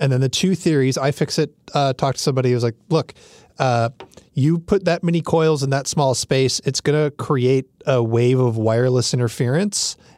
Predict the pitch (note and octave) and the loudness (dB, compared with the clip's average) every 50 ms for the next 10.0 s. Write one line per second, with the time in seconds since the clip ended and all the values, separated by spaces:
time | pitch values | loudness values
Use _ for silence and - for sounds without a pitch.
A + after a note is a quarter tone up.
0 | _ - - B2+ B2 B2+ B2 C3+ C3+ D3+ D#3 D#3 D3 C#3+ C#3+ - - - E3 C3 | _ -4 -2 0 0 0 0 0 0 0 0 2 2 2 0 0 -2 -2 -2 -2
1 | - - D#3 C#3 C3+ C#3 C3+ C3 B2 A#2 A#2 A#2 A2+ A2 G#2 - _ _ - - | -2 -2 0 0 2 2 2 2 2 2 0 0 -2 -2 -4 -6 _ _ -8 -6
2 | C#3+ B2+ - - B2+ - - C3 A2+ - - B2 A#2 B2 D#3 F3 D#3+ C3 B2 A#2 | -6 -4 -2 -2 -2 0 -2 -2 -2 -2 -2 0 0 0 0 0 0 0 0 -2
3 | A2+ A2 A2+ A#2 - - C3+ B2 B2 B2 B2 C3 - - C3+ A#2+ A#2+ A#2 A#2+ A#2 | -4 -4 -6 -8 -4 -2 0 0 0 0 0 -2 0 0 0 0 0 0 0 0
4 | A2+ - - - - B2 B2 - - - A#2+ A#2+ B2 A2 - - C3 A2+ A2 A#2+ | -2 -2 -2 -2 -2 -4 -2 -2 -2 -2 0 0 -2 -2 -2 -2 -2 -2 -2 -4
5 | - - E3+ E3 C#3 B2+ A#2+ A2+ B2 B2+ A#2 A#2+ A#2 - - - - - - - | -6 -6 -4 -2 -2 -2 0 0 0 0 0 0 -2 -4 -8 -12 -16 -20 -20 -20
6 | - - - - - - C3+ B2 A2+ A#2+ A#2+ A#2 - - C3+ B2 - - B2 A#2+ | -20 -20 -20 -12 -4 0 2 2 4 4 2 2 2 2 0 0 0 0 -2 0
7 | - - B2 A2+ A2+ A#2 A#2 A#2 A2+ G#2 - A#2+ A2 A#2+ D3+ F#3+ G3+ G3 - - | 0 0 0 0 0 0 0 0 -2 -2 0 0 0 0 0 -2 -4 -6 -12 -20
8 | - - - _ _ - - B2 A#2 A2+ A2+ G#2+ B2 A2+ A2+ - - A#2+ A2 - | -20 -20 -20 _ _ -4 -2 0 0 0 0 0 -2 -4 -2 -4 -4 -4 -4 -4
9 | - C#3+ - - F3 E3 D3+ B2 G#2+ C3 B2 A2+ G#2+ - - A2+ A#2+ E3+ A3+ A#3+ | -4 -4 -2 -2 -2 -2 -2 -2 0 0 -2 -2 -2 -2 -2 -2 0 0 -2 -4